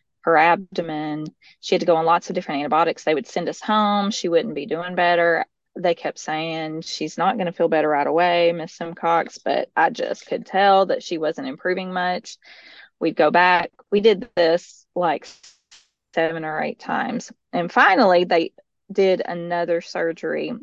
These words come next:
and they found some of the original abscess was left in her abdomen, generating infection.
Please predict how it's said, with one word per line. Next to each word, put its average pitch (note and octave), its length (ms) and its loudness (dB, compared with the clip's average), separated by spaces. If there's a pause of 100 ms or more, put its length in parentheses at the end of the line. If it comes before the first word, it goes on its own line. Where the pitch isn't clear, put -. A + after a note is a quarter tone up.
(140)
and F#3 120 -6
they F3 140 -2
found F#3+ 580 0
some F#3 300 -6
of F3 140 -4
the D#3+ 260 -2
original E3+ 680 -2
abscess D3 680 -4
was E3 280 -2
left D#3 400 -2
in E3 100 -8
her F3+ 160 -6
abdomen, E3 600 -4
generating D#3+ 560 -4
infection. - 760 -6